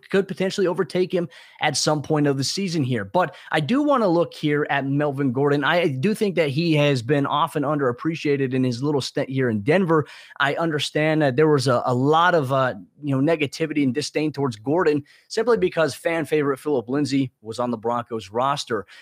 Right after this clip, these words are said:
And there were certain things to Melvin's game that frustrated some fans. And look, I understand that he absolutely has to clean up some of the fumble issues that he has had, not just last year, but stating over the course of his career.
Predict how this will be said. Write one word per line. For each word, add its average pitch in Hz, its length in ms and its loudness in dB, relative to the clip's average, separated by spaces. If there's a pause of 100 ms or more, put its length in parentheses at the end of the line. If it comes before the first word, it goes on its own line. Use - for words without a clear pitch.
(100)
And 151 280 0
there 160 100 4
were 151 80 2
certain 175 320 0
things 160 220 -2
to 139 80 0
Melvin's 139 480 2
game 147 340 0
that 143 180 2
frustrated 156 520 -2
some 160 180 -2
fans. 156 420 0
And 143 160 -2 (200)
look, 170 200 2
I 160 140 2
understand 165 400 -2
that 117 60 -4
he 147 220 -2
absolutely 147 640 -2
has 143 220 0
to 135 100 -10
clean 143 260 -2
up 151 120 -2
some 147 180 -4
of 139 60 -2
the 110 60 -8
fumble 156 380 -2
issues 139 420 -2 (260)
that 113 100 -6
he 123 120 -2
has 135 140 0
had, 135 300 0 (220)
not 160 200 -2
just 208 240 -4
last 180 360 -2
year, 139 160 0
but 156 120 -2
stating 156 360 0
over 156 140 0
the 160 60 -4
course 143 280 -2
of 135 100 -6
his 147 160 -4
career. 135 440 0